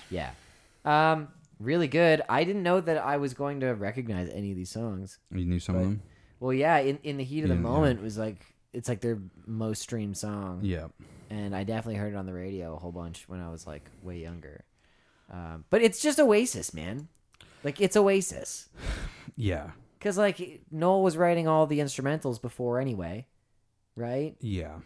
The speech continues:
Speaker 1: And he was writing all the lyrics before. And now he's just, it's just Oasis, but he's singing.
Speaker 2: <laughs>
Speaker 1: So it's good. Like, I'm not saying that it was
Speaker 2: Yeah,
Speaker 1: bad.
Speaker 2: it's
Speaker 1: It's
Speaker 2: good
Speaker 1: just,
Speaker 2: songwriting.
Speaker 1: it was just funny 'cause, like,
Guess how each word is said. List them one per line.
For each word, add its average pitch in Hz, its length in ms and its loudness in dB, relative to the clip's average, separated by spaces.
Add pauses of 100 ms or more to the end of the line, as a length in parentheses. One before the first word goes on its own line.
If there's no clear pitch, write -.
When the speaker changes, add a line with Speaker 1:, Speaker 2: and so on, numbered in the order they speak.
(400)
Speaker 1:
And 143 500 -4
he 143 80 -8
was 147 120 -2
writing 156 220 6
all 151 100 4
the 143 60 4
lyrics 160 300 6
before. 107 540 -6 (960)
And 143 140 -6
now 143 160 0
he's 143 160 0
just, 139 220 -4
it's 151 220 -8
just 165 220 -4 (320)
Oasis, 165 420 4
but 143 120 -2
he's 139 160 0
singing. 120 420 -2
Speaker 2:
<laughs> 147 40 8 (880)
Speaker 1:
So 202 180 10
it's 180 120 6
good. 135 380 6
Like, 143 220 4
I'm 160 100 6
not 185 160 8
saying 160 200 4
that 139 100 4
it 123 80 4
was 110 160 0
Speaker 2:
Yeah, 131 80 4
Speaker 1:
bad. 139 160 8
Speaker 2:
it's 110 80 2
Speaker 1:
It's 123 100 4
Speaker 2:
good - 60 8
Speaker 1:
just, 160 120 4
Speaker 2:
songwriting. 82 380 2
Speaker 1:
it 170 60 6
was 175 100 6
just 185 180 0
funny 190 280 6
'cause, 156 180 0
like, 151 320 2